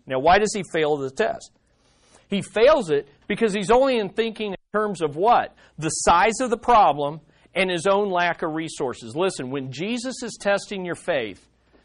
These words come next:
you, we will fail every time when we only focus on the size of the problem and our lack of resources. Here's what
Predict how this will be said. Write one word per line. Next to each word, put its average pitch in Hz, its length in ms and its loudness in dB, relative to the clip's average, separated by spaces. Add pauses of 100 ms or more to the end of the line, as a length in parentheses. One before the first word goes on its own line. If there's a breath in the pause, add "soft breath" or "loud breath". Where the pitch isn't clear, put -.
you, 147 260 -10
we 175 300 -4
will 214 240 2
fail 180 600 -4
every 175 220 -2
time 165 400 -2
when 131 160 -8
we 131 240 -8
only 190 320 -2
focus 180 520 -2
on 143 180 -4
the 117 80 -6
size 170 500 -2
of 214 80 -4
the 196 80 -8
problem 120 640 -2 (400 soft breath)
and 139 160 -2
our 143 500 4
lack 123 480 0 (100)
of 123 200 -4
resources. 120 800 -6 (220 soft breath)
Here's 202 220 0
what 208 180 4